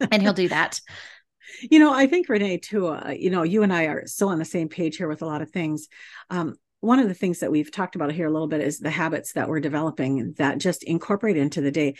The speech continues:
Speaker 2: The thing is, we have habits. I, I do a lot of work on this in Flow Through Vessel because, uh, if you have a habit of walking down the hall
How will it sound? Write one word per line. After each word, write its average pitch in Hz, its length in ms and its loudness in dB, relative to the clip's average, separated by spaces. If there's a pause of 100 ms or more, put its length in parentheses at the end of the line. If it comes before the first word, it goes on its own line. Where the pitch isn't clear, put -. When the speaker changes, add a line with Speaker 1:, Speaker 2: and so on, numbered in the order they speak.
(340)
Speaker 2:
The 240 60 2
thing 320 180 6
is, 370 160 2
we 214 100 4
have 233 380 -2
habits. 185 640 -2
I, 190 180 0
I 196 80 0
do 190 160 2
a - 20 2
lot 185 220 2
of 233 60 2
work 202 180 0
on 180 120 0
this 156 180 -6
in 147 80 -2
Flow 175 220 -2
Through 156 180 -2
Vessel 160 320 -2
because, 156 560 -2 (500)
uh, 170 300 2
if 196 200 4
you 262 220 6
have 359 220 2
a 302 40 4
habit 170 280 -2
of 151 160 -8
walking 170 500 4
down 160 300 4
the 175 60 -2
hall 151 380 0